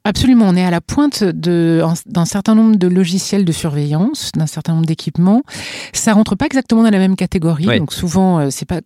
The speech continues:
Speaker 1: comptabilisé pareil. C'est plus le système de, de, c'est par exemple, c'est pas comptabilisé dans le rapport au Parlement,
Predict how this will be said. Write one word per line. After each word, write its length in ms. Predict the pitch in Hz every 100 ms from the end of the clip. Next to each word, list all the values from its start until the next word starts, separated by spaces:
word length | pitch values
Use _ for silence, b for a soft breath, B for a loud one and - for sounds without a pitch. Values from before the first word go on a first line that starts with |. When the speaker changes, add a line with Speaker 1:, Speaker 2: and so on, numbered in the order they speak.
| -
Speaker 1:
comptabilisé 560 | - 180 175 170 165 156
pareil. 360 | 147 143 196 262
C'est 180 | - 175 _ -
plus 240 | - 294
le 80 | 247
système 720 | - 185 - 202 208 202 196
de, 260 | 160 156 156
de, 100 | -
c'est 140 | 185
par 160 | 202 170
exemple, 220 | 226 220
c'est 100 | -
pas 140 | 226
comptabilisé 480 | 220 190 165 165 175
dans 100 | 160
le 60 | 147
rapport 280 | 151 156
au 60 | 147
Parlement, 380 | 139 147 151